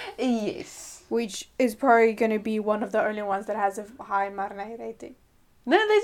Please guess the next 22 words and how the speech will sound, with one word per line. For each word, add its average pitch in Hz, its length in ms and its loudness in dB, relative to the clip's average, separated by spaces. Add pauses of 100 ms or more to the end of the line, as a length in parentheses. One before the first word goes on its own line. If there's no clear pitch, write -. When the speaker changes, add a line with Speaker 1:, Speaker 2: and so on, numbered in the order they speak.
Speaker 1:
another 302 200 6
one. 277 280 2 (200)
Speaker 2:
Oh, 247 180 2
okay. - 180 -10 (180)
Speaker 1:
I 262 60 4
can't 339 280 8
remember 330 240 6
which 269 200 0
one, 226 220 4
but 320 140 8
there's 359 260 6
another 214 200 6
Speaker 2:
<laughs> 180 120 6
Speaker 1:
one. 220 180 -2
Speaker 2:
There's 285 200 0
another 226 260 -10
one, - 160 -12
okay. 214 140 -6
Speaker 1:
There's 349 140 4
another 202 260 6 (120)
one. 208 160 -2 (540)
Um, 269 420 4